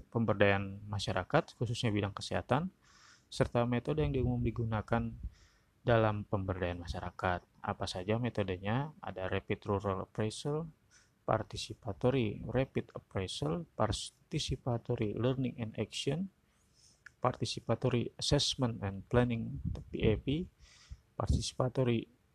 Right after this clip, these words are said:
eh, hygiene and sanitation transformation atau P H S T, dan terakhir communication for behavioral impact atau kombi. Pada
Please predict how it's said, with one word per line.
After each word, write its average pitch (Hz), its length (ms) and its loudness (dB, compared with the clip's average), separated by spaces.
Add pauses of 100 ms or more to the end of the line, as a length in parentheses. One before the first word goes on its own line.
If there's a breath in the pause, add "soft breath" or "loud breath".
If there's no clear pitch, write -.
(180)
eh, 104 320 4
hygiene 127 560 4
and 117 160 0
sanitation 117 640 -2
transformation 104 960 -2
atau - 160 -4
P - 160 -8
H 104 160 -2
S 101 240 0
T, - 40 2 (880 loud breath)
dan 110 240 2
terakhir 107 400 2
communication 110 640 -2
for 110 240 -2
behavioral 117 720 2
impact 101 480 -2
atau - 160 -14
kombi. 95 480 -4 (640 loud breath)
Pada 110 160 2